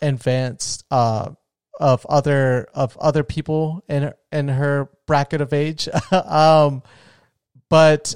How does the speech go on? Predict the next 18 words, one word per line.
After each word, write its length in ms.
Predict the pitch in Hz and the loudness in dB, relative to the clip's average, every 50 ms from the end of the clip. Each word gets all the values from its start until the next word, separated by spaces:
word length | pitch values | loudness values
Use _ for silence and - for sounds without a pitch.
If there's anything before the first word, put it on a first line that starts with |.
| - - | -10 -6
uh, 160 | 143 135 123 - | -6 -4 -4 -2
I 140 | - 156 151 | -2 -2 -2
just, 200 | - 147 120 - - | -2 -4 -8 -6 -6
I 120 | 143 139 | -4 -4
love 200 | 131 139 139 123 | -2 -2 -2 -2
her 80 | - 120 | -2 -4
so 220 | - - 143 131 | -4 -4 -4 -4
much, 440 | 120 120 117 117 120 - - - - 190 | -4 -4 -4 -6 -8 -8 -10 -10 -8 -6
and 380 | - 131 123 123 120 120 113 | -4 -4 -2 -2 -2 -2 -4
I 120 | 117 127 127 | -4 -4 -4
do 120 | - 139 | -2 -2
this 180 | 127 127 - 139 | -2 -2 -2 -4
every 160 | 123 113 110 | -4 -4 -4
single 280 | - - 143 123 113 | -4 -4 -4 -4 -4
day 320 | 104 - 131 127 127 123 117 | -4 -2 -2 0 0 0 -2
because 580 | - 127 117 _ - 123 - 131 127 120 - | -2 -6 -10 _ -12 -8 -6 -4 -4 -4 -6
of 140 | 127 117 - - | -10 -10 -10 -12
her. 400 | - - 117 123 131 - 123 - | -12 -10 -8 -6 -6 -8 -10 -14